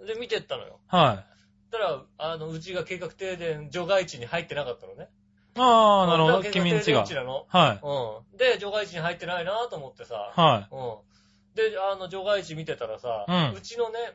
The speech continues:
Speaker 2: 何丁目の何番地ってあるじゃないですか。
Speaker 1: はいはい。
Speaker 2: 何番地のうちの番地以降は全部ね、あのね、
Speaker 1: う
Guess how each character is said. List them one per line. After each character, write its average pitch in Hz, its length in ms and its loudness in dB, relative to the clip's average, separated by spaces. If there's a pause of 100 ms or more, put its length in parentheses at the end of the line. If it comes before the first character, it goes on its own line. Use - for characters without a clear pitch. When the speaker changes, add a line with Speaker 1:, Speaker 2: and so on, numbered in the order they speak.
(220)
Speaker 2:
何 247 380 -2
丁 247 300 -2
目 240 120 -2
の 233 360 -2
何 262 340 -2
番 269 380 0
地 190 160 -12
っ 185 80 -16
て - 160 -8
あ 165 40 0
る 160 60 -4
じ 135 60 -10
ゃ 120 40 -8
な 110 60 -14
い 104 40 -12
で 101 80 -18
す - 60 -20
か。 196 60 8
Speaker 1:
は 170 120 10
い 120 40 4
は 113 260 0
い。 - 120 -20
Speaker 2:
何 285 240 2
番 285 260 0
地 240 100 -16
の 247 80 -2
う 226 240 -8
ち 349 120 -12
の 349 160 0
番 339 240 2
地 294 140 -10 (100)
以 294 120 -6
降 320 220 0
は 285 140 4
全 320 260 -6
部 190 140 -6
ね、 151 160 0
あ 135 100 0
の 123 140 -6
ね、 127 200 -4
Speaker 1:
う 165 40 0